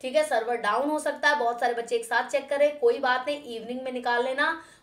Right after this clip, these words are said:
और दो copy निकालनी है। एक आप color प्रिंट आउट निकलवा सकते हो तो बहुत बढ़िया, नहीं निकल पा रहा तो black and white भी चलेगा। फोटोज अपनी अरेंज कर लेना, नहीं है फोटो तो दो उपाय है, या तो साइबर कैफे पे जाके वापस से अपना जो आपने फॉर्म भरा था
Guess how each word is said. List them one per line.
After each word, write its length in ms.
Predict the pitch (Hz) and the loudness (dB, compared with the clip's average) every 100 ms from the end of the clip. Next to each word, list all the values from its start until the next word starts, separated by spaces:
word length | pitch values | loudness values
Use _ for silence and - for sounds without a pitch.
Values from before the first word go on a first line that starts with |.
| - | 0
और 200 | 240 226 | 0 2
दो 200 | 196 285 302 | 4 4 4
copy 260 | 285 277 285 | 2 2 -4
निकालनी 520 | 262 233 220 240 262 | -6 0 0 0 -2
है। 120 | 294 302 | -4 -2
एक 300 | 247 226 - _ _ _ | -2 -4 -10 _ _ _
आप 260 | 202 226 - - _ _ | -2 -2 -4 -14 _ _
color 240 | 226 254 277 | 2 2 2
प्रिंट 240 | 254 254 | -2 0
आउट 140 | 262 254 | 0 0
निकलवा 300 | 247 226 226 | -2 0 0
सकते 220 | 247 262 | -2 -4
हो 40 | 254 | -4
तो 60 | 208 | -4
बहुत 280 | 190 208 233 | -4 -4 -2
बढ़िया, 240 | 247 269 | -2 -2
नहीं 160 | 226 233 | -4 -6
निकल 200 | 233 226 | -6 -4
पा 120 | 226 | -2
रहा 120 | 233 | -2
तो 120 | 240 - | -2 -4
black 240 | 196 190 | -6 -6
and 100 | 208 | -6
white 180 | 208 208 | -6 -6
भी 60 | 233 | -6
चलेगा। 440 | 240 233 254 294 - - _ _ _ | -2 0 0 -2 -6 -18 _ _ _
फोटोज 420 | 311 311 349 370 330 | -2 0 0 2 0
अपनी 240 | 294 302 | 0 -2
अरेंज 340 | 247 226 240 - | 0 -2 -4 -2
कर 140 | 254 | 0
लेना, 260 | 269 269 285 | 2 2 -2
नहीं 420 | 247 240 330 381 | -4 -6 -6 -2
है 140 | 359 | -2
फोटो 260 | 339 320 320 | 0 -2 -2
तो 100 | 311 | -4
दो 160 | 240 240 | 2 2
उपाय 380 | 254 254 247 262 | 2 2 2 2
है, 240 | 285 320 - - - | 0 -4 -10 -16 0
या 140 | 233 | 2
तो 100 | 247 | 2
साइबर 340 | 277 240 226 247 | 2 2 0 0
कैफे 260 | 240 247 254 | -2 -2 -2
पे 100 | 247 | 0
जाके 300 | 240 240 269 | 0 2 0
वापस 440 | 220 220 320 349 | 0 2 2 2
से 60 | 359 | 2
अपना 280 | 302 294 269 | 2 2 0
जो 180 | 262 269 | 4 4
आपने 480 | 262 - 196 247 240 | 2 -4 -8 -6 -6
फॉर्म 280 | 233 226 226 | -2 -4 -2
भरा 200 | 196 180 | -4 -6
था 240 | 185 190 | -8 -14